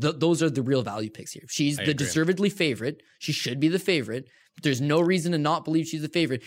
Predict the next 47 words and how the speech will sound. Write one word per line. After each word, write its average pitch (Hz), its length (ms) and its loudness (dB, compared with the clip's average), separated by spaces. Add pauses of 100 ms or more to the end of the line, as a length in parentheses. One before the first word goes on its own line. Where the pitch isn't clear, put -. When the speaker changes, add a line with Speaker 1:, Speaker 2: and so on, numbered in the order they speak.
Speaker 1:
And - 80 -8
she's 127 120 -4
Speaker 2:
And 117 80 -4
the 135 40 2
Speaker 1:
minus 165 140 2
one 202 140 2
seventy. 123 380 2
Speaker 2:
fights, - 320 -2
and 123 140 -6
the 117 60 -2
line's 127 300 0
not 113 240 0
outrageous. 92 680 -4
Speaker 1:
It's - 140 -2
not 185 220 4
outrageous. 131 420 2
The 170 180 -2
eighty-five, 196 720 0 (1080)
it's 185 340 0
like, 202 160 2
it's, 190 160 0
it's 185 240 0
right 190 260 4
in 254 120 0
that 240 240 0
mid, 147 360 0
mid 143 380 -2
range. 202 500 0
You 139 100 -4
know, 147 160 0
it's 160 120 -6
not 180 220 0
low 139 280 2
eight 170 200 -2
thousand, 165 340 -2
it's 139 120 -10
not 151 200 -4
high 139 160 -6
eight 160 180 -4
thousand, 165 220 -4
it's 120 100 -12
eighty-five 160 440 -2
hundred. 165 340 -4 (220)
If 135 120 -4
you're 202 180 6
building 175 600 2 (300)
a, - 80 -4